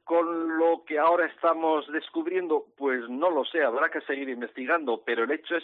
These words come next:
que estaba ese nombre. Y realmente cuando se va a Malta, el museo se llama, eh, tiene el nombre de, de Vitoria.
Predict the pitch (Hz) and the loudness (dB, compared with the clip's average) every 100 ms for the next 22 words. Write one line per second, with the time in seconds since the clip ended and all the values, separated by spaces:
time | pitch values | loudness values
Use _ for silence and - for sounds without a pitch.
0 | - 120 - 143 135 131 139 139 131 117 | -6 -12 0 2 2 0 -4 -6 -4 -6
1 | 101 - - - 127 123 139 147 151 156 | -6 -14 -20 -10 -8 0 0 0 -4 -6
2 | 160 135 120 117 110 117 139 147 147 156 | -6 -2 -2 -2 -6 0 0 0 0 -2
3 | - 165 165 - - - - 127 127 - | 0 -2 -2 -12 -14 -10 -8 -8 -8 -4
4 | 160 165 156 139 127 143 151 143 135 127 | 0 0 0 -4 0 0 2 4 4 4
5 | 120 107 117 113 110 107 104 - 131 135 | 2 -2 -6 -6 -8 -10 -18 -14 -8 -6
6 | 135 143 143 139 123 117 110 101 117 113 | -4 0 2 2 2 0 -2 -2 -6 -8
7 | - 135 113 92 | 0 0 0 -4